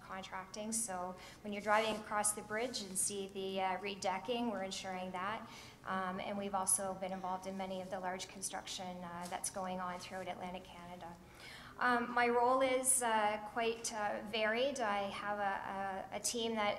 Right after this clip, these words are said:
includes, uh, sales, underwriting, portfolio analysis, uh, as well as business analysts, team leaders, and, uh, it's, uh, it's a great pleasure to have, uh, a number of areas that I,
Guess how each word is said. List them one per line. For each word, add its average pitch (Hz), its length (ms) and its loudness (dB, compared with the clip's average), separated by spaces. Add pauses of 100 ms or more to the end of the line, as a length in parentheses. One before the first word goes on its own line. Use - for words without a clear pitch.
(140)
includes, 214 840 -2
uh, 190 240 -6
sales, 214 720 2
underwriting, 202 960 -2
portfolio 202 540 -4
analysis, 190 1000 -2 (580)
uh, 190 360 -4
as 208 160 -2
well 202 140 2
as 190 140 0
business 196 480 -2
analysts, 196 440 -2
team 202 300 -6
leaders, 196 800 0
and, 185 580 -6
uh, 185 420 -4 (120)
it's, - 340 -2
uh, 196 80 0 (300)
it's - 180 -4
a 233 60 -4
great 202 340 -4
pleasure 190 420 -4
to 214 120 -8
have, 190 280 -4 (200)
uh, 180 380 -8
a - 20 -4
number 190 400 -4
of 180 80 -8
areas 180 400 -2
that 185 120 -8
I, 190 240 -4